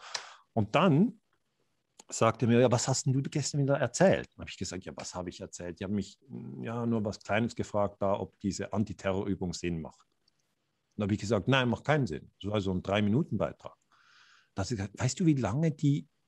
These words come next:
im V B S, also im Schweizer Verteidigungsministerium, für diese Übung geplant haben, wie viele Leute da,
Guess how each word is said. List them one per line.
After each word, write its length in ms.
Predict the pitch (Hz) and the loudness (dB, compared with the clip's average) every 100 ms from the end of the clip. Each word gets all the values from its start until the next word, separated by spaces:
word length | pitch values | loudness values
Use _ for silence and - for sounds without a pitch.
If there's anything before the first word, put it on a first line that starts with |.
| - | 0
im 160 | 104 | 0
V 280 | - 92 98 | 2 2 2
B 100 | 117 | 2
S, 180 | 165 - | 0 -2
also 160 | 92 | -4
im 100 | 95 | -2
Schweizer 360 | 92 95 95 - | 0 0 -2 -2
Verteidigungsministerium, 1000 | - - 95 107 120 113 - 113 117 120 - - _ _ | -8 -2 0 0 -2 -4 0 0 0 -2 -8 -20 _ _
für 140 | - 107 | -4 0
diese 220 | 120 113 | 2 2
Übung 340 | 123 113 127 | 2 2 2
geplant 560 | 117 113 - 87 123 139 | 0 -2 -6 -2 -2 0
haben, 260 | 151 156 127 | 0 2 0
wie 120 | 117 | 0
viele 260 | 135 110 | 2 4
Leute 400 | 107 98 135 156 | 4 4 2 2
da, 320 | 151 151 147 | 4 4 2